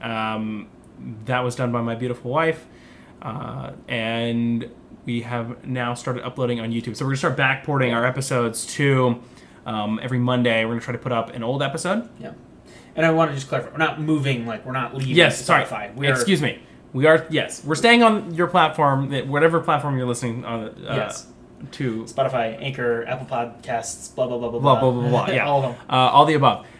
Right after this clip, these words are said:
Speaker 1: And, uh,
Speaker 2: We're adding YouTube.
Speaker 1: but we're adding YouTube as well. Now, it's, for the moment, it's not going to be video.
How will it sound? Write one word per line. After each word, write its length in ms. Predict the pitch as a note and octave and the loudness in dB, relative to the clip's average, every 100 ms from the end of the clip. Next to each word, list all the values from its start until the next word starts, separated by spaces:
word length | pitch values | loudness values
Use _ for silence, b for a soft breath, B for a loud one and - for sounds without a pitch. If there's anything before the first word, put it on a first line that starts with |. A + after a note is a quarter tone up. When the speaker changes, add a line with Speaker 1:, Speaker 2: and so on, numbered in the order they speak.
| B - | B -2
Speaker 1:
And, 520 | D3+ D3+ D3+ D3+ C#3+ | 2 4 6 4 4
uh, 560 | C#3 C3+ C3+ C3 C3 - | 4 4 4 4 2 0
Speaker 2:
We're 80 | |
adding 300 | C3+ D3 C3 | 2 2 2
YouTube. 160 | A#2+ A#2 | -2 2
Speaker 1:
but 160 | D#3+ D3 | 2 2
we're 160 | D3 | 0
adding 300 | D3 D3+ C#3+ | 4 6 6
YouTube 360 | C3+ B2 B2+ A2+ | 2 0 -2 -2
as 160 | A2 | -4
well. 300 | A2+ G2 F#2 | -4 -4 -2
Now, 240 | A#2 B2+ B2+ | 0 2 2
it's, 180 | C3 - | 0 -6
for 240 | C#3 D3 | -6 -4
the 80 | C#3+ | 2
moment, 380 | E3 F3+ F3+ F3+ | 4 4 4 2
it's 260 | D3 C#3 | -6 -4
not 280 | D3 C#3+ C#3 | 0 0 0
going 180 | C#3 C3+ | 0 0
to 120 | C3 | 0
be 120 | B2 | -2
video. 600 | A#2+ F#3 F3+ C#3+ D3+ E3+ | 0 2 4 4 2 -2